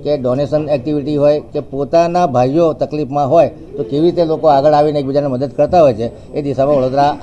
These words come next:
આગળ વધી રહ્યું છે. મને લાગે છે કે આવનારા દિવસોમાં વડોદરાનો વિકાસ, અ, પ્રોપર દિશામાં થશે. અ, કહેવાય, "નઈ શોધ નઈ દિશાએ."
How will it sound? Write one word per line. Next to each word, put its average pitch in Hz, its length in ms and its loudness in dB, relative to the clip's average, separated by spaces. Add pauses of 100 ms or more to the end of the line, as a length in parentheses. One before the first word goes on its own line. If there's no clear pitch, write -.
આગળ 131 200 0
વધી 131 220 -2
રહ્યું 160 200 2
છે. 165 160 0 (320)
મને 139 160 -2
લાગે 135 300 0
છે 151 180 -2
કે 160 300 2
આવનારા 151 720 0
દિવસોમાં 123 840 -4
વડોદરાનો 147 520 2
વિકાસ, 131 540 0 (300)
અ, 127 280 2
પ્રોપર 127 360 0
દિશામાં 147 380 0
થશે. 160 340 2
અ, 160 60 -4 (840)
કહેવાય, 170 320 4
"નઈ 156 260 0
શોધ 156 260 -2
નઈ 147 160 -2
દિશાએ." 135 420 2